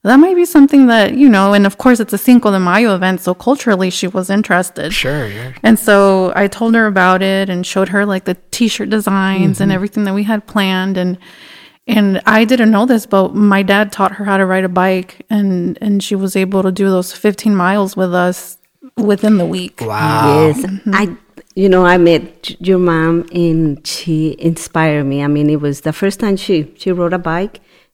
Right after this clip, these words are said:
Speaker 3: and, um, just her motivation, her, uh, excitement, and, uh, I really, I really, uh, was very, um,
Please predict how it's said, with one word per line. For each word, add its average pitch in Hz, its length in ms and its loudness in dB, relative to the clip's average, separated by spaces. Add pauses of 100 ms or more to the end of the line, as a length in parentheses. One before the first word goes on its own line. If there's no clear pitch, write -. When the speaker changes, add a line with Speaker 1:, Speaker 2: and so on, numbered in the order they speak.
(140)
Speaker 3:
and, 165 440 -2
um, 143 500 -8 (360)
just 180 240 -2
her 196 280 0
motivation, 165 800 -2
her, 143 440 -6
uh, 143 720 -12 (640)
excitement, 175 800 -2 (420)
and, 165 300 -4
uh, 156 260 -6
I 165 200 -4 (400)
really, 180 320 4
I 160 60 0
really, 165 600 -2
uh, 151 300 -8 (160)
was 165 400 -6
very, 165 640 -2
um, 135 440 -10